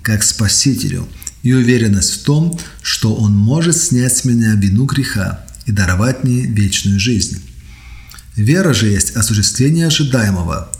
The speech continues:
и уверенность в невидимом. Евреям одиннадцать один. Источники веры. Это Божья сторона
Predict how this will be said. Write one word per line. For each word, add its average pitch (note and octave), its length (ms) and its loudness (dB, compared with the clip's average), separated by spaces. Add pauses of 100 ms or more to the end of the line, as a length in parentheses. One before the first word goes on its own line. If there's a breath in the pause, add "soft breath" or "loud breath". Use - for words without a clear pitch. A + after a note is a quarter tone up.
и A2+ 40 0
уверенность A2 800 0
в G2+ 80 0
невидимом. G2 720 0 (140)
Евреям A2 500 0
одиннадцать F#2 600 -2
один. F#2+ 400 -2 (1000 loud breath)
Источники F3+ 720 0
веры. B2+ 540 0 (1500 loud breath)
Это A2 180 -2
Божья D3 480 2
сторона C#3 640 0